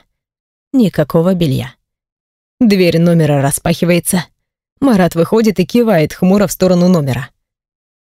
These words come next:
«Проходи, или он ждёт». Я делаю шаг вперёд. Пути назад уже нет.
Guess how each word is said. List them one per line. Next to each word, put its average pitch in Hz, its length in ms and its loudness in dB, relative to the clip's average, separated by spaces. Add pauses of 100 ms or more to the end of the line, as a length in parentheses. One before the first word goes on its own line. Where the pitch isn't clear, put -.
(100)
«Проходи, 170 580 0
или 139 120 0
он 151 180 2
ждёт». 127 420 -6 (960)
Я 214 200 2
делаю 160 360 0
шаг - 260 -4
вперёд. - 540 -6 (880)
Пути 220 400 0
назад 156 520 0
уже 147 260 0
нет. 165 420 0